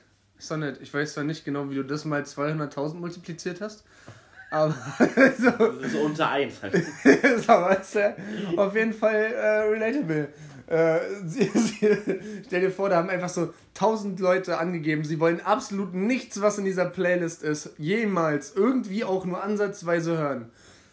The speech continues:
Speaker 1: Das wär lustig, wenn man das könnte. Mir ist sowieso aufgefallen, dass so die, die neuen Medien, ähm, ein, also außer, außer YouTube eigentlich, da gibt's einen Dislike-Button, aber ansonsten gibt's ja immer nur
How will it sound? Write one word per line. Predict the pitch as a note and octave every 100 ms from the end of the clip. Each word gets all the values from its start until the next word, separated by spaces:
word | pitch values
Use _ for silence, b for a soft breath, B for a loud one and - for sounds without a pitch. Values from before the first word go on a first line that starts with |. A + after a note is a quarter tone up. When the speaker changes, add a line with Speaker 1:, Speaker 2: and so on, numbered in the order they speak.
| _
Speaker 1:
Das | F#3 F#3+
wär | F#3
lustig, | D3+ - B2+
wenn | C#3
man | C#3
das | D3+ D#3
könnte. | D3+ D3 C3 A#2 b b b -
Mir |
ist | G3+
sowieso | B3+ G3+ A3+
aufgefallen, | C4 G#3 F3+ - F#3+
dass | G3 -
so | F#3+
die, | F3 E3 E3+
die | D3+ D#3
neuen | D#3 G#3 G3+
Medien, | G3 G#3 F#3 F#3 A3+ B B _
ähm, | D#3 D#3 D#3 D#3+ D#3+ D#3+ - _ -
ein, | E3 E3
also | D#3+ E3
außer, | F3 F#3+ F3+ E3 D#3+ -
außer | - D#3+ D#3+
YouTube | C3+ D#3+ - B3+ G3+
eigentlich, | G#3 A3+
da | G3
gibt's | E3+ -
einen | E3+
Dislike-Button, | G3 G3+ G#3 G3+ G#3 A3 A3 B -
aber | D3+ D#3+
ansonsten | D#3 E3+ G3+ -
gibt's | F#3+ F#3+
ja | G3+
immer | F#3+ G#3+
nur | G#3+ G#3 G#3+ G#3+